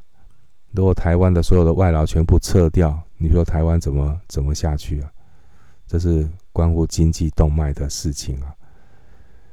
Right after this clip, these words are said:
因此啊，神最后就借摩西的口，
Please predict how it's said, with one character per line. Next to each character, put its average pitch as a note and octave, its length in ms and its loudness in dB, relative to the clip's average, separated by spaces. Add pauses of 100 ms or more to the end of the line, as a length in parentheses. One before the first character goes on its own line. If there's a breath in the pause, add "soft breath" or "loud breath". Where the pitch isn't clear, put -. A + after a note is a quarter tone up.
(340 soft breath)
因 F2+ 140 4
此 E2+ 180 6
啊， D#2 380 2 (360 loud breath)
神 D#2+ 260 0
最 F2+ 160 4
后 E2+ 220 4
就 D#2+ 180 2
借 D2+ 220 0
摩 C#2+ 200 0
西 D2+ 160 -2
的 D2 100 -2
口， - 380 -8